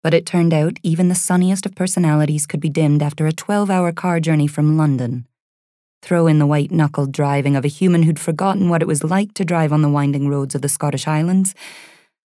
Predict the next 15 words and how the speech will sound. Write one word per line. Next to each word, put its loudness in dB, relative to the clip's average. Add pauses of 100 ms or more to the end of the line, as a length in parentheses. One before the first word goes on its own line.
(220)
I -2
hadn't 0
burnt 2
the -2
candle 2
on 2
both 0
ends. 0
I'd -4
set -4
the 0
entire 0
bloody -2
thing 2
alight. -4